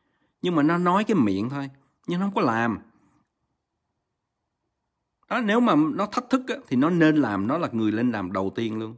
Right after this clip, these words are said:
Để coi đạt được cái năm triệu phiếu này á, rồi chính phủ làm được cái gì. Lúc đó nó lên nó nói cũng chẳng muộn, phải không? Còn cái này á, nó không cho một cái phiếu nào hết luôn. Mà nó còn lên,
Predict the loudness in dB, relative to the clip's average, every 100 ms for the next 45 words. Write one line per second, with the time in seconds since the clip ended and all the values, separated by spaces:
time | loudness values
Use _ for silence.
0 | -12 -8 -2 -2 0 -2 0 -2 -2 0
1 | 0 0 -2 0 -2 -2 -6 -8 -8 -6
2 | -4 -2 -4 -2 0 0 0 -2 -4 -4
3 | -6 -8 -12 _ _ _ _ -4 -2 0
4 | 0 2 4 4 4 2 0 -8 -8 -8
5 | -8 -10 -20 _ -6 -6 -8 _ _ -8
6 | -2 0 0 -4 -8 -12 -4 0 0 2
7 | 2 2 2 -2 -6 0 2 4 2 -2
8 | -6 -10 -12 -12 -18 _ _ -4 -2 -2
9 | 0 2 4 2